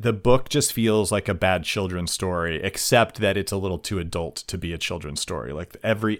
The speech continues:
everything is so, uh, the, the, the, the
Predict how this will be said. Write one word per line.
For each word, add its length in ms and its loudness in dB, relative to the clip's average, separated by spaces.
everything 760 4
is 260 -4
so, 1200 6
uh, 480 8
the, 260 4
the, 180 2
the, 380 0
the 360 -4